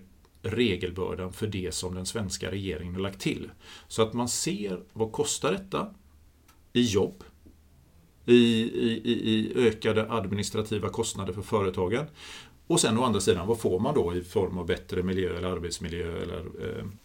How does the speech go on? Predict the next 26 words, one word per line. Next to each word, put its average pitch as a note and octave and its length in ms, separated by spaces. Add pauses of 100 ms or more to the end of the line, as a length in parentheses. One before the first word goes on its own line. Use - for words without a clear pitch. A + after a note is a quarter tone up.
eh, - 200
konsumenttrygghet F#2+ 960
eller F#2+ 100
vad F#2+ 100
det F#2+ 60
nu F#2+ 60
kan E2+ 140
tänkas E2+ 320
vara? F2+ 260 (960)
Och D#3+ 140
så C3+ 100
får D3 240
ju, C3 160 (120)
och - 80
så D3+ 100
lägger B2 240
man B2+ 100
det G#2+ 60
på A2 120
riksdagens G2+ 460
bord F#2+ 220
och F#2+ 80
så G#2 60
kan A2 160
riksdagsledamöterna F2+ 840
läsa G#2+ 480